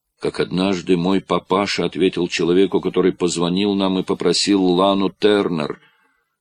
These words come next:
'Если бы ты знал, парень, как ты ошибся.'»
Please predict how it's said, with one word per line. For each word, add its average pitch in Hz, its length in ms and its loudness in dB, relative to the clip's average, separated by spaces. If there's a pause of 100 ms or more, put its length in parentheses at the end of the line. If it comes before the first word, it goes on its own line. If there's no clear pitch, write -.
(400)
'Если 82 380 -6
бы 76 120 -6
ты - 200 -8
знал, 113 360 -6
парень, 110 560 -6 (380)
как - 320 -10
ты - 140 -10
ошибся.'» - 800 -10